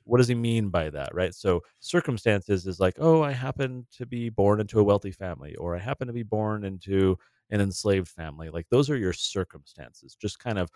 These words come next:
what it, what has happened to you, what, what environment you're in, what your life is like,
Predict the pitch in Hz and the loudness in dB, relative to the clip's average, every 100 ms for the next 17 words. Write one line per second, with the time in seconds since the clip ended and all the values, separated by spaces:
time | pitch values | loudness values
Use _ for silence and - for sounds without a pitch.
0 | _ _ - 95 98 98 101 113 117 - | _ _ -2 4 6 4 4 4 4 0
1 | - 87 92 85 - 85 78 76 69 78 | -4 -6 -6 -10 -12 -12 -10 -8 -6 0
2 | 101 - _ _ _ - 113 - 110 85 | 2 0 _ _ _ -6 -6 -4 -10 -6
3 | 92 90 101 98 95 - 90 85 85 80 | 2 4 4 0 -8 -6 0 0 -2 -10
4 | 80 92 98 85 82 87 78 82 69 | -10 -8 -4 -4 -4 -8 -10 -6 -6